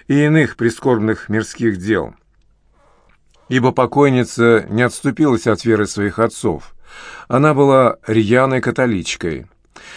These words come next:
Столь рьяной, что привязанность сводного брата к чуждому вероучению причиняла ей, по её словам, горчайшие муки.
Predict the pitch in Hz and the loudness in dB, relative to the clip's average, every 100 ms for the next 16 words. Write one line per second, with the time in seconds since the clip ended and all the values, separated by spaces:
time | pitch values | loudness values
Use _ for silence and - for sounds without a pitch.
0 | - - 160 147 139 160 160 127 - 123 | -14 -4 2 4 4 4 4 2 2 0
1 | 117 120 127 120 120 117 - 117 123 110 | 2 4 4 4 2 0 0 0 2 2
2 | 117 117 113 120 104 101 92 - 120 98 | 2 2 2 2 2 -2 -6 0 0 2
3 | 107 101 90 - - - 117 113 117 - | 0 0 -4 -12 -18 -2 2 4 2 2
4 | 156 131 101 67 - - - - 131 127 | 0 2 0 -4 -12 -20 -20 -4 -2 0
5 | 139 165 165 151 147 147 135 135 131 117 | 2 4 4 4 2 2 0 2 0 0
6 | 131 123 127 120 110 _ _ - - - | 0 2 2 0 -4 _ _ -20 -16 -2
7 | 127 123 - 165 160 - 143 127 107 - | 0 0 2 0 0 0 0 2 0 -2
8 | 92 73 | -8 -8